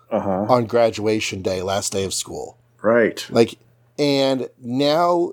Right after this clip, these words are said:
Speaker 2: you know, sometime after school is out, he's going after her. So whatever is going on in his summer,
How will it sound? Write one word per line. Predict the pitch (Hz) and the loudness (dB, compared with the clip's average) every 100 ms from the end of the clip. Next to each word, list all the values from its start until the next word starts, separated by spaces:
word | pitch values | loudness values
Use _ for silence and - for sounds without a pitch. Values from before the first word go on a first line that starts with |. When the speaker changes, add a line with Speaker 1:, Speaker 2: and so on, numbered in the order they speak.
| - | -8
Speaker 2:
you | 143 | -2
know, | 120 | -2
sometime | 113 - 131 147 147 147 | 0 2 2 2 2 2
after | 139 135 139 | 2 0 -2
school | - 131 135 | -2 2 4
is | 131 | 6
out, | 113 101 104 - _ _ | 4 2 0 -4 _ _
he's | _ - 127 123 | _ 0 2 2
going | 110 131 123 | 2 2 4
after | 120 110 - | 2 0 -4
her. | 101 92 | -4 -4
So | - 117 113 107 - _ _ _ | 0 2 2 0 -6 _ _ _
whatever | 123 143 220 | 2 4 6
is | 208 147 | 4 4
going | 156 147 | 2 4
on | 135 | 2
in | 123 | 2
his | 117 107 | 0 -2
summer, | - 117 113 82 80 | 2 2 2 -2 -8